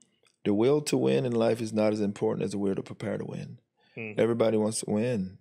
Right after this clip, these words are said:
Speaker 2: Yeah.
Speaker 1: A lot of people don't prepare.
Speaker 2: No.
Speaker 1: And then they lose and wonder why they lost.
Speaker 2: Oh, yeah. That's
Speaker 1: So so preparation is a key.
Speaker 2: Yeah.
Speaker 1: S-, for games.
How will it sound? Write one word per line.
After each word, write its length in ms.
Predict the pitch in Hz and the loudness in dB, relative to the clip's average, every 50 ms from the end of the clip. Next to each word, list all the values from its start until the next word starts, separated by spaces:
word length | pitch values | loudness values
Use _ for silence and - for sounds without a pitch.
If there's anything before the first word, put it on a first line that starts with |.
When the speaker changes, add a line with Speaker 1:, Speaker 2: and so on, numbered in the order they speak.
| _ _ - | _ _ -2
Speaker 2:
Yeah. 180 | 131 135 139 - - - - | -2 -2 -2 -2 -12 -16 -12
Speaker 1:
A 40 | - | -8
lot 340 | - 98 98 98 95 90 87 | -4 -2 -2 0 0 0 0
of 100 | - - | -2 -4
people 240 | - 117 98 - - | -8 -10 -8 -6 -6
don't 220 | - 98 98 95 | -4 -4 -4 -4
prepare. 420 | 101 110 104 - 107 107 104 107 110 - | -6 -8 -10 -10 -10 -10 -10 -12 -14 -14
Speaker 2:
No. 180 | 120 104 104 101 - _ _ _ _ - | -14 -14 -14 -14 -18 _ _ _ _ -6
Speaker 1:
And 80 | 101 104 | -2 0
then 100 | 104 101 | 0 2
they 120 | 95 92 92 | 2 0 0
lose 340 | 95 101 117 131 127 113 110 | 0 2 2 2 0 0 -2
and 80 | 104 104 | -2 -2
wonder 180 | 101 101 104 | -2 -2 -2
why 140 | 101 98 95 | -2 -2 -2
they 100 | 95 95 | -2 -2
lost. 460 | 95 101 101 101 104 117 - - - _ _ _ _ _ - - | -2 -4 -4 -6 -8 -12 -16 -18 -18 _ _ _ _ _ -14 -14
Speaker 2:
Oh, 80 | - - - | -14 -10 -10
yeah. 220 | - 67 - - - - _ _ _ - | -10 -10 -10 -12 -16 -20 _ _ _ -18
That's 240 | - - - - - | -18 -14 -10 -8 -2
Speaker 1:
So 340 | - 123 113 110 104 - - - - - - - _ _ _ _ _ _ _ _ - 440 - - - | 0 2 2 2 0 -2 -6 -14 -20 -20 -20 -20 _ _ _ _ _ _ _ _ -20 -20 -18 -12 -6
so 220 | - - - - | -2 0 0 0
preparation 680 | - - - 135 139 139 113 113 120 131 131 127 110 101 | 0 0 0 0 0 2 2 2 2 2 0 -4 -4 -4
is 140 | 95 90 - | -6 -6 -8
a 40 | |
key. 440 | - - - 131 127 107 - - 135 156 - | -10 -6 -4 -4 -2 -4 -6 -8 -12 -8 -4
Speaker 2:
Yeah. 160 | 131 143 139 - _ _ _ _ - | -4 -4 -4 -8 _ _ _ _ -14
Speaker 1:
S-, 200 | - - - - | -12 -10 -10 -10
for 200 | - - - 107 | -10 -4 -4 -2
games. 720 | 101 104 107 104 104 107 113 120 127 131 131 - - - | -2 0 0 0 0 0 -2 -2 -4 -6 -8 -10 -14 -18